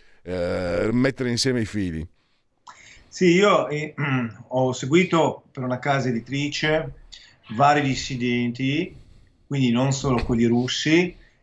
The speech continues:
Speaker 2: e non solo Boris Nemtsov, ma anche quelli cinesi, quelli iraniani.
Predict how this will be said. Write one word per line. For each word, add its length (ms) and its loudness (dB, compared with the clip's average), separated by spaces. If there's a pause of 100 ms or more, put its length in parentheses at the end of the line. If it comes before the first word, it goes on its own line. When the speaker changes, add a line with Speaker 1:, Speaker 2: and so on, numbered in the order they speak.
Speaker 2:
e 140 0
non 180 4
solo 380 2
Boris 380 0
Nemtsov, 580 0
ma 140 2
anche 220 -2
quelli 160 2
cinesi, 560 4
quelli 180 -2
iraniani. 640 2